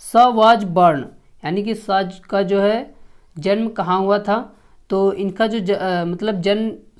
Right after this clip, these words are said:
so was born on, मतलब कब जो है इनका जन्म हुआ था, तो यहाँ पर सन पूछ रहा है,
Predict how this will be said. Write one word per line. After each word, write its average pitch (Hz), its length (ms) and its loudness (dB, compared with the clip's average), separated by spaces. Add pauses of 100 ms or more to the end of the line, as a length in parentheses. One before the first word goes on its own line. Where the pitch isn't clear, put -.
(180)
so 220 100 6 (100)
was 196 240 4 (320)
born 185 220 0
on, 160 360 -6
मतलब 202 480 -8
कब 220 160 2
जो 208 140 -2
है 214 140 -2
इनका 214 240 -2
जन्म 190 320 -2
हुआ 180 220 -2
था, 202 160 -4
तो 214 120 -6
यहाँ 180 260 -6
पर 196 80 -6
सन 202 300 -6
पूछ 180 280 -8
रहा 170 140 -2
है, 202 280 -4